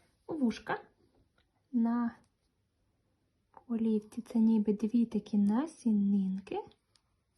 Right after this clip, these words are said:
І всередині ось так промальовуємо. Так само промальовуємо друге вушко. І є.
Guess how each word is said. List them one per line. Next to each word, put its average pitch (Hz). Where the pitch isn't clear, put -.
І 339
всередині 262
ось -
так -
промальовуємо. 202
Так 254
само 214
промальовуємо 208
друге 208
вушко. 330
І 302
є. 214